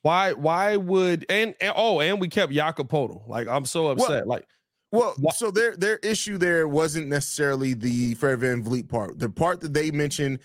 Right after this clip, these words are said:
Speaker 2: that they weren't gonna be happy with is drafting Grady Dick. So.
Speaker 1: Who was better than him at that point?
Speaker 2: I don't remember who went where in the draft, but, uh,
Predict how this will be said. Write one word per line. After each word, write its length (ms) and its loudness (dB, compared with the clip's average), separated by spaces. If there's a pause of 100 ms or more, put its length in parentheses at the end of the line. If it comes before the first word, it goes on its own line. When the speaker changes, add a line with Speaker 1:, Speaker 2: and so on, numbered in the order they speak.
(140)
Speaker 2:
that 100 -2
they 380 0 (340)
weren't 360 0 (160)
gonna 200 2
be 160 0
happy 300 -2
with 240 0
is 240 -4 (520)
drafting 440 -2
Grady 320 -2
Dick. 440 -10 (2000)
So. 300 -8 (680)
Speaker 1:
Who 200 2
was 220 0
better 360 0
than 180 -4
him 220 -6
at 120 -12
that 200 -14
point? 280 -18 (640)
Speaker 2:
I 100 0
don't 280 0
remember 260 2
who 240 2
went 180 0
where 240 4
in 80 -2
the 100 -2
draft, 500 0
but, 280 0
uh, 540 0